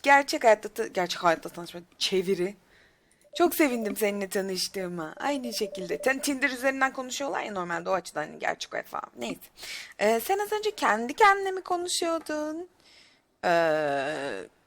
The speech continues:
hayır. Aa, hay-, hayır, muhtemelen televizyonu duydun sadece. <laughs> Çılgın biri falan, deli falan değilim ben.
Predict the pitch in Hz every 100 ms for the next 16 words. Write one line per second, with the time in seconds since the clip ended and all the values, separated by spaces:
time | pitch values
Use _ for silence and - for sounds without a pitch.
0 | _ _ _ _ _ _ _ _ - -
1 | 190 202 480 - - _ - - - _
2 | _ - 587 - - 320 415 427 370 440
3 | 453 _ - 294 427 381 320 339 370 392
4 | 381 381 370 320 302 320 330 320 269 262
5 | 254 220 220 269 - 480 - - 381 370
6 | - 415 381 - 359 277 339 311 269 277
7 | 277 285 277 320 330 269 285 269 349 440
8 | 262 262 240